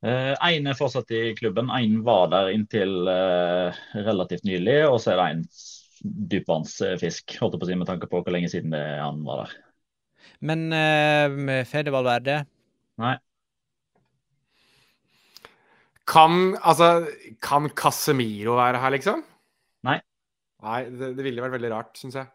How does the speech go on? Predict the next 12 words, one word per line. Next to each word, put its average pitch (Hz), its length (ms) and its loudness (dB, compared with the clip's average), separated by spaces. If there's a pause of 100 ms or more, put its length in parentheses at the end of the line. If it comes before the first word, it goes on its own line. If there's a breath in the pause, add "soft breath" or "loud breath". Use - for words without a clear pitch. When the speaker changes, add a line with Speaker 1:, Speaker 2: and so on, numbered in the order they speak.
Speaker 1:
Han 190 100 -2
ble 139 100 6
snakket - 400 -2
om, 101 300 4
eh, 107 320 -2
ganske 113 460 -2 (320)
nylig. 101 320 -2 (2000)
Speaker 3:
Brahim 120 340 2
Diaz? 180 380 2 (500)
Speaker 1:
Nei. 120 160 -2 (2000)
Speaker 2:
Eh, 110 440 -10
Raúl? 123 400 -2